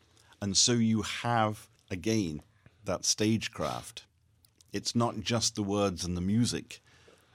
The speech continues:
It's the actors, it's the dancers, it's the singers.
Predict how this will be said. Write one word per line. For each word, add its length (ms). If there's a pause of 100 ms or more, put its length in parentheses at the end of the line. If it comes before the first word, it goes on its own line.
(360)
It's 240
the 160
actors, 680
it's 200
the 120
dancers, 840
it's 220
the 140
singers. 720